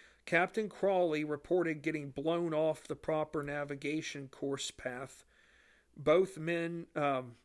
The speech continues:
did wish one another well and went about resuming their tasks. But little did either captain know that after twelve fifteen A M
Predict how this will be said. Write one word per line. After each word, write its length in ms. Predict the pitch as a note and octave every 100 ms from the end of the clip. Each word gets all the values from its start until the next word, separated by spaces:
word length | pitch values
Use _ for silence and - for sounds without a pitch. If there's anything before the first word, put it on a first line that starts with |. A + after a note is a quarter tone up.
| -
did 240 | C#3+ F3+ D3+
wish 320 | E3+ E3+ -
one 180 | E3 D#3
another 340 | D3+ D3+ D3
well 440 | C3+ D3 D#3+ F3+ - _ _ _ _ _ _ _
and 200 | C#3+ C#3
went 140 | D#3+ D#3
about 280 | D#3 E3
resuming 520 | E3 C#3 E3+ G3+ C#3+ C3+
their 140 | C3
tasks. 840 | - F#3 G3 C#3+ - - - - - _ _ _ - - - _ _ _ D#3+
But 220 | D3+ -
little 340 | D#3+ F3+ G3+
did 200 | F3 D#3
either 380 | D#3 D#3+ E3+ E3+
captain 640 | - D#3 E3 - D#3 D#3+
know 440 | D3+ E3 B2+ C3+ C3 _ _ _ _ _ _ _ _ _ _ _ - _ -
that 160 | D3
after 320 | C#3+ D3 -
twelve 420 | C3+ - C#3+ G3 F#3+
fifteen 540 | G3 - - G3+ G3
A 240 | F3+ F#3+
M 380 | F3 A#2+ A2 B2